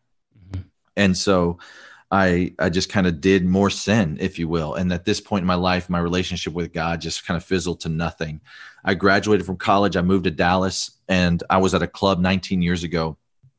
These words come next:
Speaker 1: Mm-hmm.
Speaker 2: and someone invited me to a church. And so I sat in the back row, hungover. I smelled like smoke from the night before. And I began to wrestle with, "What do I believe about God?"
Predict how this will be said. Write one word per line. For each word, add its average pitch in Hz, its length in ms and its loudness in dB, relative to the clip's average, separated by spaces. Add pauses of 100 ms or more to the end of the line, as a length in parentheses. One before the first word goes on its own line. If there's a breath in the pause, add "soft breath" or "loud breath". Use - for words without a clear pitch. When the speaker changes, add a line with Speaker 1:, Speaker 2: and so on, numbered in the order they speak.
(140)
Speaker 1:
Mm-hmm. 92 200 -6 (100)
Speaker 2:
and 98 140 -2
someone 101 260 2
invited 87 320 0
me 90 80 0
to 90 120 -4
a 85 60 -4
church. - 500 -6 (460 loud breath)
And 98 120 2
so - 120 2
I - 40 2
sat 101 220 2
in 92 60 -2
the 98 80 0
back 95 280 0
row, 98 240 4
hungover. 98 640 0
I 90 60 -6
smelled 87 260 -4
like 90 140 0
smoke 95 340 -2
from 95 160 -2
the 90 60 0
night 92 200 0
before. 90 540 -2 (580 loud breath)
And 90 460 0
I 92 60 0
began 95 260 0
to 87 80 0
wrestle 92 320 0
with, 85 160 -4
"What 98 80 -4
do 107 80 2
I 101 100 4
believe 92 260 2
about 82 300 -2
God?" 78 340 -4